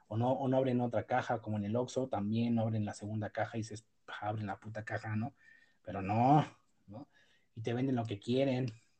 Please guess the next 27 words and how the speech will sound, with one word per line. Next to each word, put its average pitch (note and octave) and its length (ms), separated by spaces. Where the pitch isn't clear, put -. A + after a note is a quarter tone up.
¿no? A#2 280
Y A2 60
también, A#2 600
o A2 40
sea, C#3+ 140
hay E3+ 80
muchas E3+ 180
cosas E3 180
que C#3 140
dices, C3+ 280
"Ay, C3+ 300
no, C#3+ 340
qué C3 100
horror", A#2 280
¿no? A#2 220
Que A2 300
los A#2+ 180
burocra-, B2+ 540
los A2+ 420
burócratas, B2 720
¿no? C3 120
Los A#2 160
que G#2+ 120
vas A2+ 180
a - 40
hacer, A2+ 240
este, G2+ 560